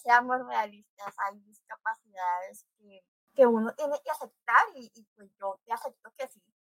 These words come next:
En mi caso particularmente, el nivel de audición se ha ido perdiendo por la fístula que tengo en el paladar y obviamente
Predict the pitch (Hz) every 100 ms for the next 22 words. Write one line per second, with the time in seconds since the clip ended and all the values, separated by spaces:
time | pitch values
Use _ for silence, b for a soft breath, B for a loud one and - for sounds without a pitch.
0 | _ 214 208 _ 240 247 262 - 381 -
1 | _ 214 208 208 240 302 294 _ - -
2 | _ _ _ _ _ - 214 202 196 185
3 | 196 190 196 226 220 220 226 220 208 -
4 | 208 202 214 226 233 _ _ 202 202 196
5 | - 208 196 190 196 196 196 _ _ 214
6 | 202 180 - 196 - _ 226 240 277 _
7 | _ - - 196 202 220 233 - 190 180
8 | 170 180 220 339 285 208 202 196 214 220
9 | 214 _